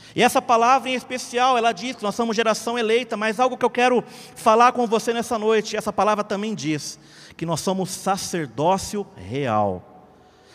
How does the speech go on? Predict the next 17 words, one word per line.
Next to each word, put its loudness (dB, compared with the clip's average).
Queridos, -2
eu 0
quero -4
que -14
você -6
entenda -4
o -4
poder -2
dessa -8
palavra. -10
Deus 8
está 2
dizendo, 0
através 0
da 0
sua -2
palavra, 4